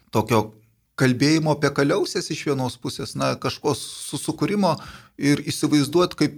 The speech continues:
dialogas su, kaip čia, abstrakčiais arba nekonkrečiais dalykais. Dialogas yra su konkrečiu žmogumi. Jūs iš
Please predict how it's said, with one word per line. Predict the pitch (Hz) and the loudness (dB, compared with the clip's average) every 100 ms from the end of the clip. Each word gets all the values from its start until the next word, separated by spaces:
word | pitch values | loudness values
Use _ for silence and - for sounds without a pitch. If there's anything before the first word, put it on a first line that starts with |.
| - | -12
dialogas | - 127 151 135 156 175 151 135 - | -18 2 4 6 4 4 4 2 -4
su, | - - - 151 147 147 - _ _ _ _ | -12 -8 2 4 4 0 -12 _ _ _ _
kaip | 139 123 | -6 0
čia, | 143 | 0
abstrakčiais | - - - 139 - - 156 151 135 | 2 -2 0 0 0 2 2 2 0
arba | 123 127 | 0 0
nekonkrečiais | 127 135 120 135 - 143 120 | 0 -2 -2 -2 0 -2 0
dalykais. | 135 135 131 - - - - _ - _ - | -2 -2 -6 -8 -10 -14 -20 _ -20 _ 0
Dialogas | 139 139 202 214 - | 4 6 6 4 4
yra | 180 - | 2 2
su | - | 2
konkrečiu | 165 151 151 170 | 2 4 2 2
žmogumi. | 135 147 139 143 131 - - _ - | 2 2 2 2 0 -2 -12 _ -20
Jūs | - 135 131 - - - 80 | -6 -4 -4 -8 -14 -18 -12
iš | 143 | -10